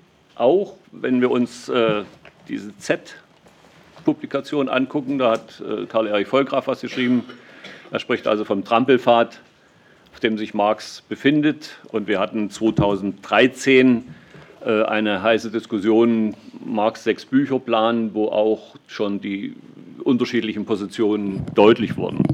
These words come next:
Ich will das gleich von vornherein sagen. Ich bin also der Meinung, dass, äh, egal was aus dem Sechs-Bücher-Plan geworden ist, äh,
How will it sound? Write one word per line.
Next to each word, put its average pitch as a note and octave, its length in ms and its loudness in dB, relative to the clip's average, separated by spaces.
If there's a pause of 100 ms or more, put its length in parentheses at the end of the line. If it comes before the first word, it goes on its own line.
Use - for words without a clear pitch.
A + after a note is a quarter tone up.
(1600)
Ich - 200 0
will C3+ 200 4 (240)
das C3+ 180 0
gleich B2 220 4
von B2+ 100 0
vornherein B2+ 540 6
sagen. C#3 420 6
Ich - 160 -4
bin A#2+ 160 -2
also A2 160 4
der G#2 140 2
Meinung, A2 580 4
dass, - 420 0
äh, G2 440 2 (360)
egal C3+ 600 8
was B2+ 240 0
aus C3 260 2
dem B2 160 2
Sechs-Bücher-Plan A#2+ 920 2
geworden B2 400 4
ist, C#3 240 0 (800)
äh, A2+ 300 6